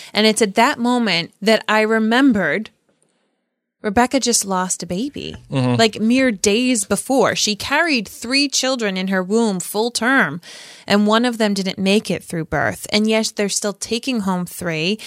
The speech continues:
Speaker 1: And, you know, one of those three, of course, now is Randall. But I, I think because Randall's been such an integral part of this family, and we've just always seen the big three, that I forget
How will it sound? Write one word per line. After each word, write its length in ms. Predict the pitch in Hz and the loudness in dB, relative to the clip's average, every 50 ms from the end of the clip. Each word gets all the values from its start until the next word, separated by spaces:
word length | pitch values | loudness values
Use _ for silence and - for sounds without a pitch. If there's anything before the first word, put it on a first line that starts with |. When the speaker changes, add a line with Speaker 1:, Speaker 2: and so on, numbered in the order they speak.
| - - - - - | -16 -18 -18 -10 -4
Speaker 1:
And, 500 | - 196 196 190 185 185 180 180 185 180 | -2 0 0 2 2 0 0 0 -2 -4
you 140 | - - 196 | -4 -2 -2
know, 340 | 190 180 175 175 175 - - - - - | 0 0 -2 -2 -4 -6 -8 -12 -10 -8
one 300 | 208 196 208 202 202 202 | -4 0 0 2 2 0
of 80 | 185 | 0
those 220 | 196 202 190 - - | 0 0 0 0 -2
three, 180 | - 202 190 | -2 -2 -2
of 140 | 190 185 - | -2 -2 -4
course, 340 | - - 196 190 180 - - | -2 -2 0 0 0 -2 -4
now 120 | 185 175 - | -4 -4 -4
is 160 | - 175 175 | -4 -4 -2
Randall. 440 | 175 196 220 254 269 254 220 185 175 | 0 0 0 2 2 2 2 0 0
But 320 | 170 - 180 170 - - - - - - - - - - | 0 2 2 2 2 -2 -4 -14 -16 -16 -18 -18 -16 -10
I, 160 | - - - - _ _ - | -6 -6 -6 -6 _ _ -6
I 60 | 247 | -6
think 380 | 247 - - - 349 370 - - | -6 -6 -4 -4 -4 -2 0 -2
because 400 | 339 - - - 254 254 240 220 | -2 -2 -2 -2 0 0 0 0
Randall's 400 | 196 208 208 214 226 233 220 196 | 0 0 0 0 0 -2 -2 0
been 160 | 214 208 202 | -2 0 0
such 260 | - 202 196 - - | 0 0 0 0 -2
an 140 | - 196 202 | -2 -2 -2
integral 340 | 196 196 202 202 185 196 185 | -2 0 0 -2 0 -2 -2
part 240 | - - 226 226 | -2 0 0 2
of 80 | 233 226 | 2 2
this 200 | 247 240 - - | 2 2 2 2
family, 460 | - 226 214 214 214 214 208 208 208 | 0 0 0 0 0 0 0 0 -2
and 100 | - 202 | -2 -2
we've 120 | 202 196 185 | -4 -4 -4
just 160 | 208 196 - - | -4 -4 -2 0
always 300 | - 214 214 214 208 196 - | 2 2 2 2 2 0 0
seen 240 | - 214 208 214 220 | -2 -2 -2 0 0
the 100 | 220 214 | 0 0
big 280 | 196 226 220 226 220 - | 2 0 0 0 0 -6
three, 320 | - - 240 247 247 254 | -8 -4 0 0 0 0
that 260 | 233 220 220 - - - | 0 0 0 -2 -2 -4
I 160 | 185 190 202 220 | -4 -2 -2 -4
forget 960 | 220 - - 226 214 - - - 233 220 185 160 - _ _ - - - - | -6 -6 -10 -10 -10 -8 -6 -2 0 0 0 -2 -4 _ _ -6 -6 -6 -6